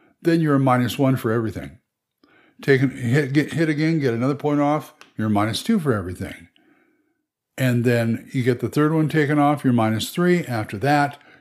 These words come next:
you're down. I'm not saying dead, but you're down.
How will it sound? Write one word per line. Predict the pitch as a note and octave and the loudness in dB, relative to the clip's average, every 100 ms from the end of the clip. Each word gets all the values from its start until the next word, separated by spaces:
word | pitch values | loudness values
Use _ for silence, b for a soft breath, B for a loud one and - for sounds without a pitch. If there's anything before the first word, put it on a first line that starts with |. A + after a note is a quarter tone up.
| b | b
you're | A#2 D3+ | 0 2
down. | B2+ A#2+ G#2 D2 - - _ _ _ _ b b b | 4 2 2 0 -6 -18 _ _ _ _ b b b
I'm | F#2 | -4
not | G2 G#2+ | -2 -4
saying | - F3 G#3+ | 0 2 2
dead, | F#3+ F3 D#3+ E3 D#3+ - - | 2 4 4 2 0 -8 -6
but | A#2+ | 0
you're | C#3 C3 | 2 4
down. | B2+ G#2 - | 2 2 -2